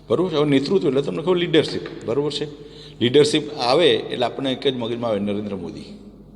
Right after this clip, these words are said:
અમિત શાહ, બધા લીડર કહેવાય આપણા. તો આ લીડરશીપ શું છે, નેતૃત્વ શું છે, આપણે એની વાત કરીએ છીએ. બરોબર છે? તો છે ને, હવે કોઈ પણ સંજોગમાં જો જ્યાં જૂથ હોય ને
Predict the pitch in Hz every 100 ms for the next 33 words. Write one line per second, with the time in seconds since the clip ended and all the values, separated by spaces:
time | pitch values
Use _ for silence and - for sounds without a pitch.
0 | - - 107 107 - 80 92 110 107 107
1 | 123 156 131 95 87 80 78 - - -
2 | - - - - - - - 160 143 131
3 | 127 151 175 - 180 - - 160 156 120
4 | 95 120 139 156 - 147 - 139 127 120
5 | 120 120 110 110 117 113 110 117 117 110
6 | - - - 98 120 127 113 127 - -
7 | - - 147 160 226 - - 143 143 143
8 | 143 165 147 113 101 113 135 127 107 95
9 | 151 147 - 170 190 - 180 -